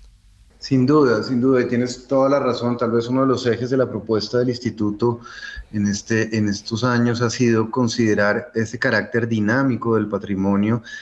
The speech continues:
y ese carácter que tiene el patrimonio, que es tan importante, que es el escenario de la construcción del vínculo social y de las preguntas de presente que nos hacemos como ciudadanos y ciudadanas de Bogotá, para que este campo de lo patrimonial sea al final un campo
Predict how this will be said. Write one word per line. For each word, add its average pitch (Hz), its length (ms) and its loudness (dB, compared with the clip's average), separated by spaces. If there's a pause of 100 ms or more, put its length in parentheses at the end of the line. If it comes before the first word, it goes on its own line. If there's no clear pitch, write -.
(160)
y 123 60 2
ese 120 140 -2
carácter 127 480 0
que 131 140 -14
tiene 120 240 0
el 120 60 -2
patrimonio, 117 400 0
que 123 80 -8
es 117 60 -8
tan 135 120 0
importante, 113 600 -2
que 117 200 2
es 107 260 -4
el 131 100 0
escenario 113 440 0
de 123 80 2
la 123 80 0
construcción 104 480 -8
del 113 140 0
vínculo 127 400 -2
social 110 480 0
y 123 60 4
de 117 80 4
las 113 140 -2
preguntas 127 580 0
de 117 80 2
presente 104 440 -6
que 120 80 -10
nos 110 140 -6
hacemos 104 340 -6
como 120 180 -2
ciudadanos 104 880 0
y 127 140 2
ciudadanas 110 480 2
de 123 80 2
Bogotá, 107 500 0 (400)
para 117 180 0
que 123 120 -2
este 123 180 -4
campo 147 300 0
de 143 80 4
lo 135 80 2
patrimonial 110 600 0
sea 123 180 0
al 123 80 -2
final 113 440 -2
un 123 140 -6
campo 127 500 -2